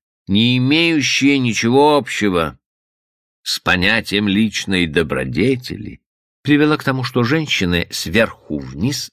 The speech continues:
взирали на мужчин, а подчас и на других женщин.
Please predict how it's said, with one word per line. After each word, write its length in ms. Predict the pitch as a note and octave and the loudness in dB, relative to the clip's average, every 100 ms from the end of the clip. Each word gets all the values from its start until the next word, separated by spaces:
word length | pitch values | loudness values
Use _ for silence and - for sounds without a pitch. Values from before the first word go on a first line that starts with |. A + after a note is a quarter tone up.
| - | -8
взирали 480 | F2 F2+ F2+ C3 F#2+ | -2 2 2 2 -2
на 100 | A1+ | -6
мужчин, 540 | G#2+ - - F#2 F#2 _ _ _ - | -12 -12 -4 -2 -4 _ _ _ -2
а 160 | E3+ | -2
подчас 760 | D#3+ D#3+ C#3 - - D#3+ - - | 0 -2 -2 -2 0 0 -2 -6
и 80 | E3 | -2
на 140 | B2+ | -2
других 380 | D2+ C2 B1+ D#2 | -2 -4 -4 -6
женщин. 480 | - G1+ - - | -6 -12 -14 -16